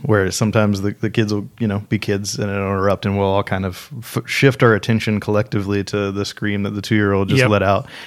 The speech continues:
Speaker 1: and then we'll all just kinda giggle, and then we'll all move back to what we're doing. Um, but the back to school thing, I feel like, is gonna, uh, deepen that experience where we're all kind of shifting our attention, um,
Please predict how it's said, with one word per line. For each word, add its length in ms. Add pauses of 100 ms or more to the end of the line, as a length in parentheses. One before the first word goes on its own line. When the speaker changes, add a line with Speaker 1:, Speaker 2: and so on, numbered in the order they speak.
Speaker 1:
and 140
then 80
we'll 120
all 40
just 140
kinda 200
giggle, 440 (280)
and 220
then 320
we'll 120
all 180
move 200
back 260
to 120
what 140
we're 160
doing. 420 (580)
Um, 520 (160)
but 360
the 440 (340)
back 180
to 120
school 240
thing, 220
I 60
feel 160
like, 160
is 120
gonna, 400 (180)
uh, 260
deepen 580
that 260
experience 680
where 100
we're 180
all 160
kind 240
of 340
shifting 420
our 140
attention, 640 (500)
um, 580